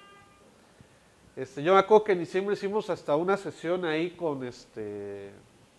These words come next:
con vinos y demás, ¿no? ¿Qué le hicimos, no? De la fecha cierta, pues se habla de documentos privados, se habla de todo, contabilidad, pólizas, manuales, documentos privados,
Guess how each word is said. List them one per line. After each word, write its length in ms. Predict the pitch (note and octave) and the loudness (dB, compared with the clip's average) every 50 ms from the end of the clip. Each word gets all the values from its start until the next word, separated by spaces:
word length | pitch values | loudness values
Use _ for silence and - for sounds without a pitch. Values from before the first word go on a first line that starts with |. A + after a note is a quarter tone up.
| _ _ _ _ _ _ - _ _ _ _ | _ _ _ _ _ _ -20 _ _ _ _
con 200 | - C3+ A#2+ A#2 | -8 -8 -6 -4
vinos 360 | C3+ D3 F#3+ G#3 F#3+ D#3 - C#3 | -2 -2 -2 -2 -2 -4 -4 -8
y 40 | B2+ | -8
demás, 320 | B2 B2 C3+ F3 F#3 F#3 | -8 -6 -6 -8 -8 -8
¿no? 140 | F#3 F3+ D3+ | -10 -12 -12
¿Qué 80 | - F3+ | -10 -10
le 120 | F#3 E3+ | -8 -8
hicimos, 400 | E3 - - G3+ G3 E3+ C#3+ C3+ | -10 -8 -10 -10 -8 -8 -8 -10
no? 80 | D3 F#3 G#3 - _ _ _ _ - - - - - - - - - _ _ - _ | -10 -14 -18 -20 _ _ _ _ -20 -20 -20 -20 -20 -20 -20 -20 -20 _ _ -14 _
De 80 | B2+ B2+ | -6 -4
la 120 | C3 B2+ | -4 -4
fecha 280 | B2 F3 F3 F3 - F3+ | -4 -4 -6 -6 -8 -12
cierta, 480 | - - F#3+ F#3 E3+ F3+ - G3 G3 - - - - _ _ _ _ - _ _ _ _ _ _ _ _ | -4 -2 0 0 0 -2 -6 -10 -10 -10 -18 -20 -20 _ _ _ _ -20 _ _ _ _ _ _ _ _
pues 140 | D#3 D#3 D3 | -4 0 6
se 80 | F3+ | 6
habla 240 | F3+ F#3+ G3+ G#3 G3+ | 6 10 10 10 10
de 60 | F#3+ | 10
documentos 540 | E3+ E3+ - D#3 D#3 E3+ F#3 F3+ - G#3+ - | 6 2 -4 -6 -6 -6 -6 -6 -6 -10 -10
privados, 720 | - - E3+ D3 C#3+ C#3+ E3+ G3+ A3+ A3 F3+ D3 C3 - | -10 -8 -4 -4 0 4 4 4 4 2 0 -4 -6 -8
se 80 | - E3 | -6 -6
habla 220 | D#3+ E3+ F3+ G3 | -4 -2 0 0
de 120 | F#3 D#3 C#3+ | 0 0 -2
todo, 440 | - - F#3+ G#3+ A#3 G#3+ F#3 C#3+ - | -2 -2 0 2 2 0 -2 -4 -6
contabilidad, 1080 | C#3 C3 A#2+ - C3 B2 B2+ B2+ C3 C3+ D3 D#3 E3 E3 E3+ E3+ E3+ E3 E3 - - - | -10 -12 -8 -8 -8 -6 -6 -6 -4 4 8 10 10 10 10 8 6 4 0 -8 -6 -2
pólizas, 920 | D#3 D#3+ E3 E3 E3+ E3+ D#3+ - - D#3+ D#3 D#3+ D#3+ D#3+ D#3+ D#3+ - - | 0 0 2 2 0 -2 -4 -4 -2 2 4 4 4 4 2 0 -4 -8
manuales, 760 | C3+ C3 B2+ C3 C3 C3+ C#3 C#3+ D#3 E3 E3 D#3+ D3+ - - A#2 | -8 -8 -6 -6 -4 -2 0 0 0 0 -2 -4 -6 -10 -16 -14
documentos 580 | A#2+ B2+ C3+ - - C#3 D#3 F3 F3+ - F#3+ - | -12 -10 -10 -8 -6 -6 -4 -4 -6 -8 -14 -12
privados, 440 | - - C3+ C#3 D3 D3+ C#3+ A#2+ | -8 -6 2 4 6 6 6 4